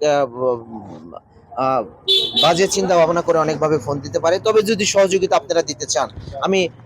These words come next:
আমি ভিডিও কলের মাধ্যমে আমি সেই তাদের সাথে কথা বলিয়ে, আমি ওই সংগঠনের সাথে রয়েছি, এই সংগঠনের যারা দায়িত্ব আছে তাদের সাথে ভিডিও কলে কথা বলিয়ে আপনাদের সহযোগিতা এনে আবার সেখানে সহযোগিতাটা পৌঁছে দেওয়া পর্যন্ত আপনাদের আমরা লাইভে দেখাবো।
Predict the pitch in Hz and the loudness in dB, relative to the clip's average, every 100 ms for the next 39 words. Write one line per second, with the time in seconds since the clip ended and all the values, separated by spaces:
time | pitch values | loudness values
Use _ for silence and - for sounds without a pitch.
0 | - 151 185 165 139 165 202 196 190 175 | -12 -2 -2 0 -2 0 4 4 4 4
1 | 175 156 151 180 180 170 170 175 165 156 | 4 2 0 2 2 2 0 -2 -2 0
2 | 151 160 - 165 151 147 156 160 160 156 | 0 -2 -4 -4 -2 -2 -2 0 2 2
3 | 147 _ - 160 196 202 - 185 175 180 | 0 _ -6 0 2 2 2 2 2 2
4 | 170 165 160 143 135 139 175 190 _ - | 0 -2 0 2 2 0 -2 -4 _ -20
5 | - - 160 185 196 190 196 196 196 190 | -20 -8 0 0 2 2 2 2 2 0
6 | - - - 151 180 175 165 175 - 165 | -6 -20 -4 2 4 4 2 0 2 0
7 | - 170 156 175 - 170 165 143 170 170 | 0 0 2 2 0 -2 -2 0 2 2
8 | 170 170 156 165 165 165 165 151 156 156 | 2 0 -2 -4 0 2 2 2 0 0
9 | - 160 160 165 165 180 208 220 139 - | 0 0 2 0 2 4 4 2 0 -4
10 | _ _ _ - 185 220 - 208 208 208 | _ _ _ -2 2 4 4 2 2 2
11 | 180 - 185 185 185 175 170 190 - 208 | 0 0 0 0 0 0 2 0 2 2
12 | 196 190 180 170 170 165 151 156 147 147 | 4 4 2 0 -2 0 -2 -2 -2 -2
13 | 143 139 135 127 117 113 - - | -2 0 0 -2 -6 -10 -14 -16